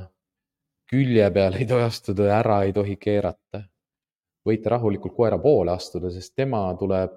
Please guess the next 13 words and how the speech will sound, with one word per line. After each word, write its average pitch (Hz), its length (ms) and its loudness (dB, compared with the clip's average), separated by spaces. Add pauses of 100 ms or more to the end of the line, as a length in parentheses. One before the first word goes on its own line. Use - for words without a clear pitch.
teie 110 240 0
ruumi 92 300 -4
sisse 92 340 -12
ja 87 160 -6
katsub - 400 -4
teid. 90 300 -12 (1400)
Selle 101 640 -2
vastus 101 560 0
on 95 240 -10
koeramaailmas 92 760 0
see, 92 260 -2
et - 320 -16
koer, 92 460 -2